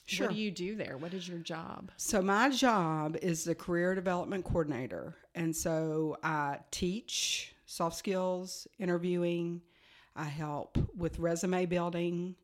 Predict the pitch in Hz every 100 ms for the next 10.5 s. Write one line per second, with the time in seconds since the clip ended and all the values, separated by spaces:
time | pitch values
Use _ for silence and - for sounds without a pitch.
0 | _ _ - - - 160 156 135 165 151
1 | 147 - - 170 180 202 175 170 170 165
2 | 160 160 160 160 165 160 156 151 147 -
3 | - - - 160 156 165 - - - 160
4 | 170 160 156 170 160 151 151 - - -
5 | 156 156 151 151 156 147 147 143 151 147
6 | - 147 - 151 151 147 151 151 151 147
7 | 147 143 127 147 - 151 156 - - -
8 | - - - 156 143 143 131 - 160 147
9 | 147 147 143 - 185 165 156 156 165 175
10 | 170 175 196 - -